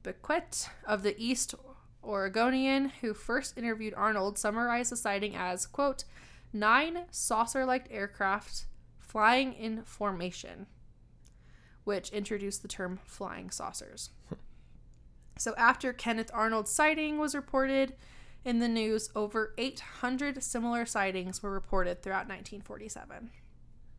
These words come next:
Speaker 1: So whatever that is. Some of these are actually pretty famous. Like, I don't know if you've heard of, like, the Roswell incident,
Speaker 2: Mm-hmm.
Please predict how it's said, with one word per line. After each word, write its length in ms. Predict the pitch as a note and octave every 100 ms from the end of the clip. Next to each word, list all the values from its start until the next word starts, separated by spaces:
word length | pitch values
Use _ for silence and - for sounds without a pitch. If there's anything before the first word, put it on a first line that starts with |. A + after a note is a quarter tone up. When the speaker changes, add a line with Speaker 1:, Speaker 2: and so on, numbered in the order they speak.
| - - - - - - -
Speaker 1:
So 180 | - B3+
whatever 260 | G3+ G3 G3
that 280 | - - -
is. 200 | - - - - - - - - - - - - - - - - - - - - -
Some 200 | - F4+
of 60 |
these 140 | A4+ E4
are 80 | B3+
actually 240 | A3 -
pretty 220 | A3 G3+ G3+
famous. 520 | G3+ G3 F3+ F3+ -
Like, 200 | G3+ -
I 60 | G#3
don't 100 | A3
know 40 |
if 100 | G#3+
you've 120 | G#3
heard 160 | - F#3+
of, 100 | F#3+
like, 220 | F3 -
the 100 | F3
Roswell 420 | F3+ A3+ B3+ C4
incident, 800 | A#3+ A#3+ A#3 B3 A#3 A3 A3 A2
Speaker 2:
Mm-hmm. 240 | G2+ G2